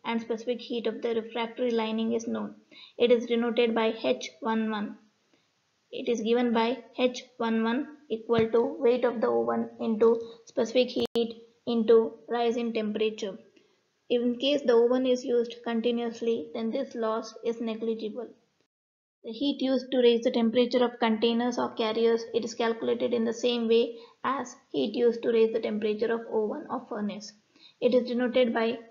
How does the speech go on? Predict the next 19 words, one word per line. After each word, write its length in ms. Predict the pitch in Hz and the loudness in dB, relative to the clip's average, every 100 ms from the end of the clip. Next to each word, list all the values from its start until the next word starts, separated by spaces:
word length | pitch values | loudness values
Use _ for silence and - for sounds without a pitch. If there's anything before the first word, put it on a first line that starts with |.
| _ | _
H 220 | 254 - | -2 -2
one 300 | - 220 214 208 | -4 -4 -2 -2
two. 200 | 196 - - _ _ _ _ _ _ _ _ - | -4 -6 -20 _ _ _ _ _ _ _ _ -2
H 200 | 247 - | -2 0
one 260 | 247 240 | 0 0
two 120 | 233 247 | 0 0
is 300 | 233 226 226 | 0 0 -2
equal 360 | 220 233 226 | 0 4 4
to 240 | 233 240 262 | 4 2 0
weight 240 | 254 233 | 0 0
of 160 | 254 - | -2 -2
containers 640 | 240 220 240 240 247 247 | -2 0 2 2 0 -2
into 260 | 262 226 233 | -2 0 0
specific 480 | 233 226 233 269 254 | 0 -2 0 -2 -2
heat 460 | - 233 233 - | -4 -4 -4 -4
into 440 | - 240 226 247 240 | -2 0 4 4 4
rise 260 | 220 220 226 | 2 2 2
in 160 | 233 | 0
temperature. 600 | 226 220 214 214 240 220 | -2 -2 -2 -2 -2 -6